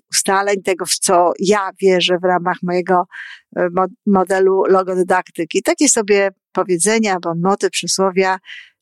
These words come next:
czasem pojedyncze słowa, a za ich sprawą, no, można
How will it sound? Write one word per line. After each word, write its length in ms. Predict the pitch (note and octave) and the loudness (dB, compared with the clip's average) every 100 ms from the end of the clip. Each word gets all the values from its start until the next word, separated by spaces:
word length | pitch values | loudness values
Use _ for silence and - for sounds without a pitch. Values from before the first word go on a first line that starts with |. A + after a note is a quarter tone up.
| _ | _
czasem 500 | G#3 F#3 F#3+ F#3+ F3+ | 0 0 0 -2 -4
pojedyncze 560 | - F3+ F3 F#3+ - G#3 | -2 -2 0 0 0 0
słowa, 520 | - F3+ F3 F#3+ A3 - _ _ _ _ - | 0 0 0 0 -2 -4 _ _ _ _ -4
a 260 | B3 C4+ C4 _ _ | 0 0 -4 _ _
za 220 | F#3 G#3 G#3 | -4 -2 0
ich 120 | - D4 | -2 -2
sprawą, 600 | - G3 F#3 F#3+ G3 G3 | -2 -2 -2 -2 -2 0
no, 440 | G3 F#3+ F#3 F#3 F3 _ - | 0 2 2 0 -6 _ -4
można 600 | F3+ - F#3+ F#3 F#3 | -2 0 -2 -2 -2